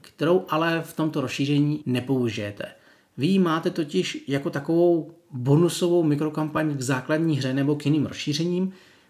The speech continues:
protože vy na tu kampaň musíte narazit. Pravidlově to funguje prostě tak, že v předmětech máte obsílku, kterou můžete najít,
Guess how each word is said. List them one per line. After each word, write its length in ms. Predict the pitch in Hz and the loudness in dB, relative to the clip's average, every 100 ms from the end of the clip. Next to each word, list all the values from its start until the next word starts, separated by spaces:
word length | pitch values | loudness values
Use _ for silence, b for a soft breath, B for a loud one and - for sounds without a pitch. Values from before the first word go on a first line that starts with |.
| B | B
protože 420 | 143 143 147 165 | -4 -2 0 0
vy 140 | 143 143 | 4 4
na 120 | 143 | 4
tu 180 | 143 147 | 0 -2
kampaň 380 | 143 139 147 | -2 0 2
musíte 720 | 143 139 139 - 147 - 110 120 | 6 6 4 0 -6 -4 -4 -4
narazit. 640 | 120 117 117 104 95 - b b b b b - | -2 -2 -4 -6 -8 -12 b b b b b -4
Pravidlově 400 | 127 180 190 190 | 0 2 2 0
to 100 | 190 | 0
funguje 320 | 190 175 135 | 0 0 0
prostě 320 | - 139 92 | -4 -8 -8
tak, 380 | - 107 147 - | -4 -4 -6 -8
že 380 | 117 120 107 95 | -4 -2 -2 -4
v 60 | - | -8
předmětech 720 | - 156 190 190 196 190 190 - | -6 0 0 2 0 0 -6 -12
máte 640 | - 127 151 165 165 175 165 - | -4 0 2 2 0 0 -2 -6
obsílku, 500 | 151 - 135 139 170 | -8 -4 -2 -2 -4
kterou 280 | - 151 143 | 0 4 6
můžete 320 | 143 156 110 | 4 2 -2
najít, 440 | 98 113 185 214 | -4 -2 -4 -8